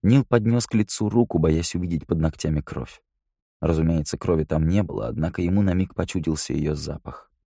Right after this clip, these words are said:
«Я здесь бывал», сказал он, потому что нужно было сказать хоть что-нибудь. Как-то заполнить тишину, пока мысли не ускользнули.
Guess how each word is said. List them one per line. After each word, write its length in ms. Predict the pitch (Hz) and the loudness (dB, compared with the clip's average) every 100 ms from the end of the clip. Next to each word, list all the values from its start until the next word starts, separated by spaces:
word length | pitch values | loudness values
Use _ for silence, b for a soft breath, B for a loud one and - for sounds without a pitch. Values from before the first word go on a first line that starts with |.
| _ _ _ _ - | _ _ _ _ 0
«Я 140 | 98 | 2
здесь 220 | 92 92 | 2 -2
бывал», 440 | 92 92 87 82 78 _ _ _ _ - | -4 -4 -4 -8 -14 _ _ _ _ -14
сказал 440 | - 92 82 90 | -4 -4 0 0
он, 180 | 90 80 | 0 -4
потому 280 | 78 85 82 | -2 -2 0
что 160 | - | -2
нужно 280 | 87 98 80 | 0 0 0
было 180 | 71 71 | -4 -4
сказать 340 | - 73 78 | -6 -6 -6
хоть 120 | - | -8
что-нибудь. 540 | - - 87 76 - - _ _ _ _ | -12 -6 -4 -4 -8 -16 _ _ _ _
Как-то 280 | - 101 - | 0 0 0
заполнить 540 | 82 98 - 107 90 - | -6 -4 2 2 2 -2
тишину, 440 | - 95 110 120 | -6 -2 0 0
пока 220 | - 80 | -2 -2
мысли 340 | 85 104 101 78 | 0 0 0 -2
не 120 | 73 | -2
ускользнули. 680 | 78 - 82 80 80 78 | -4 -4 -6 -4 -6 -8